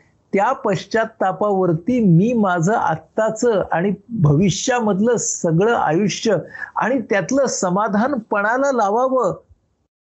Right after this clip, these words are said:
हे खरंच योग्य आणि वास्तवाला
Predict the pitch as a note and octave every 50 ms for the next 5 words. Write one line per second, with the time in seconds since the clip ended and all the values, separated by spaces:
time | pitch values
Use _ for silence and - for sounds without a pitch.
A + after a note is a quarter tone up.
0 | _ _ - A3+ A3+ A#3 - - - D#3 E3 G3+ G#3 - - - - - _ _
1 | _ _ _ - D3+ C#3 D3 D#3 F3 E3 D#3+ D#3+ F3 D#3+ C3 - - _ _ -
2 | - C#3+ D#3 E3 C#3+ B2+ C3 B2 B2+ A2 - - - F#3+ F3+ F3 E3 E3 E3 E3
3 | D3+ C#3